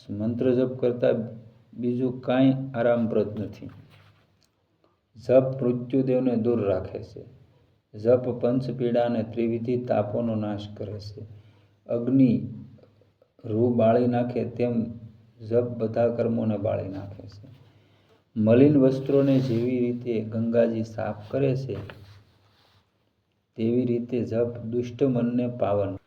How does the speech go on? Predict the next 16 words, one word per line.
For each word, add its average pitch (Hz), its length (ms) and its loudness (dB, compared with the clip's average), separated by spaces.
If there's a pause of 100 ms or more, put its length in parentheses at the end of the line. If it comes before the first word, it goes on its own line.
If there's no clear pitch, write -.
(160)
ઈશ્વર 139 560 2
દર્શનનો 135 920 2 (240)
તૃષ્ણાવાળું 120 1000 0 (1000)
સાધક 107 420 0 (720)
નિયમિત 120 420 2
રીતે 117 400 -2 (200)
બ્રહ્મ 123 220 2
મુહૂર્તમાં 123 680 2
પદ્માસને 120 720 -2 (1000)
બેસી 120 340 -2
ભાવ 110 380 2
અને 123 180 0
પ્રેમથી 120 540 -4
માળા 107 360 0
ફેરવે 127 440 0
છે. 101 280 -6